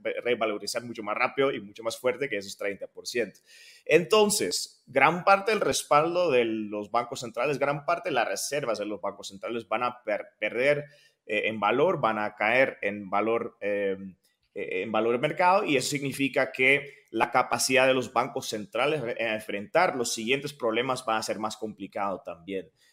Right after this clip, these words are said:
En otras palabras, vamos a redescubrir ciertas lecciones de teoría monetaria que ya hemos olvidado tristemente por este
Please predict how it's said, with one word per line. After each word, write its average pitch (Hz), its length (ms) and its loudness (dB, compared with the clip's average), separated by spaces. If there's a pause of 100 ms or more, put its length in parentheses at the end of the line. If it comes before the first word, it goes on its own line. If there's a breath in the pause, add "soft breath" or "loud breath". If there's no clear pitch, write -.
(120)
En 127 120 2
otras 208 220 2
palabras, 156 400 6
vamos 147 260 4
a 147 80 8
redescubrir 139 720 2
ciertas 160 380 0
lecciones 156 520 4
de 151 80 -2
teoría 127 360 4
monetaria 151 560 2
que 120 100 -4
ya 120 100 2
hemos 143 200 -4
olvidado 120 460 0
tristemente 143 560 -4
por 113 180 -4
este 113 320 -4